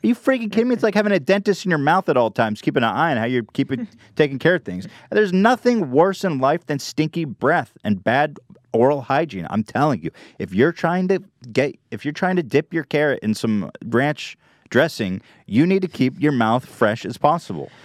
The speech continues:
And Quip <laughs> is the best. A good toothbrush will nearly get you at twenty-five bucks. This thing is gonna last you. It's gonna keep your mouth clean. It's the best product. I personally endorse it. I love it.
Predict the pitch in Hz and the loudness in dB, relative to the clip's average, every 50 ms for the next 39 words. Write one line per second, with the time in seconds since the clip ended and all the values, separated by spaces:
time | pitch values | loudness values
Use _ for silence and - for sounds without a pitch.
0 | - - _ _ - 120 113 - - - 160 175 170 180 - _ - 147 160 151 | -20 -20 _ _ -2 -2 -2 -2 -2 2 2 2 2 2 -6 _ -4 -4 -4 0
1 | 156 170 123 - 123 123 127 123 - - - _ _ _ _ _ - - _ - | 0 -2 0 0 -4 -2 -2 -4 -8 -14 -20 _ _ _ _ _ -20 -20 _ -4
2 | - 175 170 - 240 214 - - - 262 277 247 - - 135 - - - - - | -2 -2 2 2 0 0 0 -2 0 0 0 0 -2 -2 -2 -2 -2 -4 -12 -10
3 | - 131 117 117 104 95 127 127 131 127 117 104 101 92 117 110 87 101 101 92 | -2 0 0 0 0 -2 -4 -2 0 0 0 0 -2 -2 -2 -2 -2 -2 -2 -2
4 | 90 - - 120 107 92 - - 104 92 82 98 135 123 - - - - _ - | -4 -2 -2 -2 -2 -2 -2 -2 -4 -4 -2 -2 -4 -4 -4 -14 -20 -20 _ -20
5 | - _ _ - 139 156 - - 175 160 147 123 123 127 113 98 90 82 92 104 | -20 _ _ 0 0 0 0 -4 -4 -4 -4 -2 -2 -2 -2 -2 -2 -2 -2 0
6 | 113 110 107 - - 113 101 - - - - - 95 - 110 95 82 - - 127 | -2 -2 -4 -6 -6 -6 -6 -6 -6 -14 -16 -16 -10 -6 -4 -6 -4 -2 -4 -2
7 | - 127 117 104 104 110 - - - - 113 98 90 92 92 - - - - - | -2 0 0 0 0 0 -2 -6 -6 -4 -2 0 0 -2 -4 -6 -14 -12 -12 -10
8 | - - 107 - - 113 117 - - - 104 98 98 - - 95 - - 123 113 | -4 -4 -4 -2 -2 -4 -4 -6 -2 -2 0 0 0 -2 -6 -10 -4 -2 -4 -4
9 | - - 110 95 85 98 95 92 - - 95 - - 101 95 92 98 107 104 95 | -4 -4 -8 -4 -2 -2 -2 -2 -2 -4 -8 -6 -6 -6 -6 -2 0 -2 0 0
10 | 104 - | -2 -6